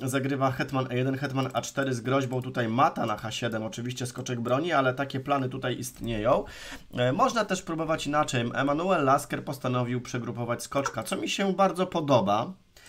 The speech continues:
z jednej strony, bo ten skoczek otwiera gońca, a przede wszystkim przeskakuje na drugą stronę i próbuje coś tam na tym skrzydle podziałać. Zobaczymy, jak to się potoczy. C pięć ze strony czarnych i właśnie skoczek na G trzy.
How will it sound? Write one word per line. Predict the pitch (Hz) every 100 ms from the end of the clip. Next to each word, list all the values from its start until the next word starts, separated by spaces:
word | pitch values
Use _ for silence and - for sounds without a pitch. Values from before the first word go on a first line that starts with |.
| - -
z | 127
jednej | 139 131
strony, | 127 - 113 151
bo | 202 139 139 131 _ _ _ _ _ _ -
ten | 127
skoczek | 127 160 147
otwiera | 143 - 156 127
gońca, | 113 113 98 95 127 208
a | 226
przede | 311 226
wszystkim | 196 180 190
przeskakuje | 180 170 - 147 147 139
na | 131
drugą | 120 117 113
stronę | - 120 143 160 110
i |
próbuje | 123 110 104 117 110
coś | - 120 151 -
tam | 123 131
na | 120
tym | 120 120
skrzydle | 107 - 107 110 110
podziałać. | 113 107 131 127 98 - - - -
Zobaczymy, | 104 143 139 156 147
jak | 127
to |
się | 127 131
potoczy. | 107 101 175 131
C | 127 143
pięć | - 160 135
ze | 117
strony | 123 139 139 120
czarnych | - 156 185 170 156 -
i | 156
właśnie | 165 165 135
skoczek | - 151 139 135
na | 131
G | 123 135
trzy. | - 107